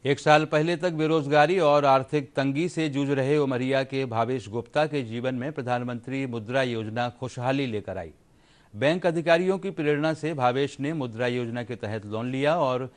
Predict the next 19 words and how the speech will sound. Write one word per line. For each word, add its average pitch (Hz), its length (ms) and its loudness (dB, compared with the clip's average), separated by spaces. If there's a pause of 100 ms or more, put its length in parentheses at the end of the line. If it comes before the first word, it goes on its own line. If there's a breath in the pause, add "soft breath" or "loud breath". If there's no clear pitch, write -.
(260 soft breath)
ईंट 175 240 -4
बनाने 123 420 -4
की 117 180 -8
फैक्ट्री 98 400 -10
खोल 92 220 -10
ली। 82 180 -14 (520 soft breath)
संघर्ष 160 540 2
और 135 180 0
अभाव 139 320 4
का 147 120 -2
जीवन 127 300 -4
जीने 113 260 -6
वाले 117 260 -4
भावेश 110 540 -6
और 120 140 -4
उनके 117 200 -8
परिवार 117 440 -2
के 151 140 -4
लिए 151 320 -4